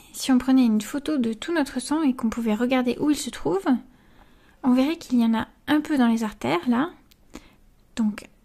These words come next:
un petit volume ici, alors que dans ces veines, c'est le contraire.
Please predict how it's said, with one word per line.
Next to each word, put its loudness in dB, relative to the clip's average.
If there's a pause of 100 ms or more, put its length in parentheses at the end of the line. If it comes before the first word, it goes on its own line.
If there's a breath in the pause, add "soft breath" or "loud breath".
(120)
un 0
petit -4
volume 0
ici, -2 (1120 soft breath)
alors 0
que -2
dans 0
ces 2
veines, 0
c'est -4
le -6
contraire. -2